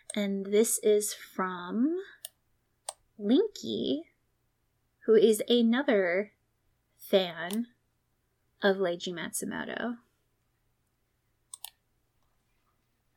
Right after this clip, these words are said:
And here's what Linky says. Leiji Matsumoto's work is something that has profoundly impacted my life in countless ways,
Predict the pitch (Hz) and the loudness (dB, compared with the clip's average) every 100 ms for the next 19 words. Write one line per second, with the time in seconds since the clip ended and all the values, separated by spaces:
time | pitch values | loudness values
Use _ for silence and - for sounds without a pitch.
0 | - 190 180 - 240 254 247 233 233 220 | -14 -10 -10 -4 0 0 0 0 0 0
1 | 208 196 - 175 - - - 214 - - | -2 -4 -6 -10 -8 -8 -8 -10 -10 -12
2 | _ - - _ _ _ - - - - | _ -20 -20 _ _ _ -4 -4 -8 -18
3 | _ _ _ _ _ _ _ _ _ _ | _ _ _ _ _ _ _ _ _ _
4 | _ _ _ _ _ _ _ _ 220 240 | _ _ _ _ _ _ _ _ 4 6
5 | 370 403 349 294 294 247 226 214 208 190 | 10 10 10 6 4 4 6 4 4 2
6 | 170 165 - - 202 - 254 262 269 247 | 2 2 -4 0 2 6 4 6 6 6
7 | 208 - 202 - - 202 - 233 254 269 | 6 4 2 0 0 -2 2 6 8 6
8 | 277 285 285 214 202 - 202 202 226 202 | 6 2 2 0 0 2 2 4 2 4
9 | 190 196 214 185 165 160 - 156 175 - | 6 6 4 2 2 -2 -8 -10 -8 -6
10 | 208 208 208 202 - 165 - - 226 - | -4 -2 -2 -2 -2 -4 -4 -4 -6 -6